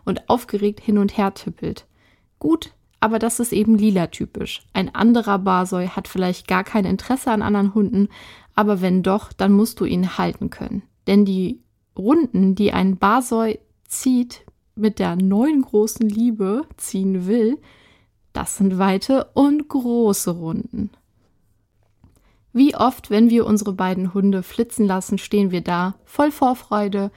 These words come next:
mit roten Bäckchen und Herzklopfen. Und ach, es ist ja so nett, die beiden jetzt endlich laufen zu lassen.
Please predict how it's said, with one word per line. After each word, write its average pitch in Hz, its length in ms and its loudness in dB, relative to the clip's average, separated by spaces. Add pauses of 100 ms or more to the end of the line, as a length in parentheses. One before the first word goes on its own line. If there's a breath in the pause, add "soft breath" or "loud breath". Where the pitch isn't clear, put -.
(200 soft breath)
mit 269 260 0
roten 233 320 0
Bäckchen 190 500 -2
und 254 160 4
Herzklopfen. 196 800 -6 (320 soft breath)
Und 233 260 2
ach, 190 280 -4
es - 160 -6
ist - 160 -6
ja 214 140 0
so 214 160 0
nett, 240 320 2
die 226 80 -2
beiden 208 340 -2
jetzt 220 220 -2
endlich 226 400 -2
laufen 196 400 0
zu - 140 -4
lassen. 185 400 -4